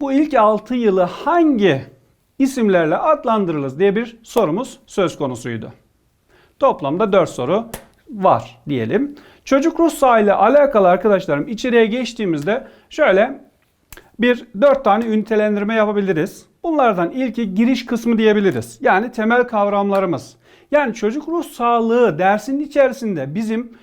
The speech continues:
bu dersi daha iyi anlamamızı sağlayan işte sağlık nedir? Ruh sağlığı nedir? İşte normal davranış nedir? Normal olmayan davranışlar nelerdir? Bu normal olan ve normal olmayan davranışlar kime göre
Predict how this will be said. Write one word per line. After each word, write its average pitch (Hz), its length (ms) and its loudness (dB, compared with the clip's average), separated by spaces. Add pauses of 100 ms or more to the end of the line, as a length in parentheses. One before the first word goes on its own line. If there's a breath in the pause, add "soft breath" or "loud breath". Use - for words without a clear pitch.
(360 soft breath)
bu 285 140 -6
dersi 190 360 0
daha 233 240 0
iyi 262 120 0
anlamamızı 226 580 -4
sağlayan 214 640 0 (380 soft breath)
işte 240 220 -2
sağlık 233 520 2
nedir? 196 400 -2 (180)
Ruh 220 160 -2
sağlığı 226 580 2 (120)
nedir? 185 520 -2 (420 soft breath)
İşte 180 340 -2
normal 180 460 2
davranış 269 460 2
nedir? 220 440 -4
Normal 175 400 -2
olmayan 254 440 0
davranışlar 220 640 0
nelerdir? 226 580 -2 (320 soft breath)
Bu 175 160 -2
normal 170 420 2
olan 254 500 2
ve 170 180 0
normal 202 500 2
olmayan 269 560 2
davranışlar 220 720 0
kime 247 340 0
göre 196 460 0